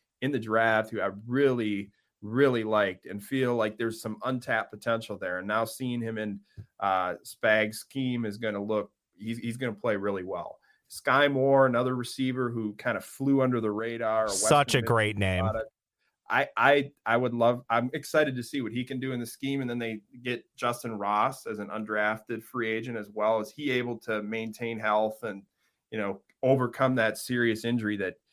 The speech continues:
Speaker 1: he dealt with at Clemson? But then, you know, not only that, Leo Chenal, who, you know, is one of my guys in this draft as well. How does he fit into this scheme? Just one of the best players in terms of, like,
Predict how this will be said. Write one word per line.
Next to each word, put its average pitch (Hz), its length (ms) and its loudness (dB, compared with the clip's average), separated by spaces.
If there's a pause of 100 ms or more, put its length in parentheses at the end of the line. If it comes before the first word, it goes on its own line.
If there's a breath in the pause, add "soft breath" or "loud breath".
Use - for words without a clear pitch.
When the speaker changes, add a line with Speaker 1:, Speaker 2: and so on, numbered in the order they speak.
(300 soft breath)
Speaker 1:
he 143 160 0
dealt 117 320 8
with 107 160 0
at - 80 -8
Clemson? 120 560 2
But 101 180 -2
then, 131 300 2
you 117 100 -2
know, 101 180 0
not 120 280 6
only 120 220 4
that, 120 420 6
Leo 127 260 2
Chenal, 123 600 4
who, 123 80 -2
you 107 100 -4
know, 110 260 0
is 101 120 -4
one 117 160 -2
of 104 80 -4
my 107 400 0 (340)
guys 113 320 4
in 104 80 -4
this 110 160 -6
draft 110 480 2
as 92 100 -8
well. 110 540 6 (160)
How 117 180 2
does 110 140 -2
he 120 160 -2
fit 117 240 -2
into 113 200 -2
this 107 220 -8
scheme? 113 460 -8
Just 120 240 -4 (140)
one 131 200 2
of 107 100 0
the 90 100 -8 (120)
best 117 380 2 (420)
players 120 380 0
in 104 140 -6
terms 131 280 -2
of, 120 140 0
like, 101 320 -2